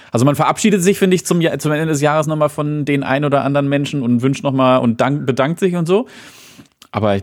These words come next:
nee, ich bin jetzt da nicht so kreativ, dass ich, äh, irgendwelche Postkarten schreibe. Ganz cool, ähm, Elena hat, äh, also meine Freundin, ähm, ich, ich glaub, Post mit Herz, Karte mit Herz, irgendwie sowas. So eine ganz coole Idee von ich weiß nicht wem oder was, ähm, wo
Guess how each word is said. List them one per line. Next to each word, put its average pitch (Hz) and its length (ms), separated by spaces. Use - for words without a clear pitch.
nee, 110 400
ich 131 100
bin 117 160
jetzt 110 160
da 110 60
nicht 120 160
so 123 160
kreativ, 117 640
dass 107 160
ich, 107 240
äh, 101 180
irgendwelche 104 460
Postkarten - 560
schreibe. 101 320
Ganz 131 240
cool, 208 280
ähm, 143 500
Elena 160 480
hat, 147 320
äh, 135 40
also 120 540
meine 117 200
Freundin, 127 460
ähm, 113 580
ich, - 120
ich 117 100
glaub, 117 180
Post - 260
mit 165 140
Herz, 156 240
Karte 143 240
mit 143 160
Herz, 151 320
irgendwie 131 220
sowas. 139 300
So 127 80
eine 123 160
ganz 143 220
coole 185 240
Idee 156 520
von 131 400
ich 127 120
weiß 139 200
nicht 127 180
wem 139 220
oder 120 200
was, 151 420
ähm, 117 460
wo 117 400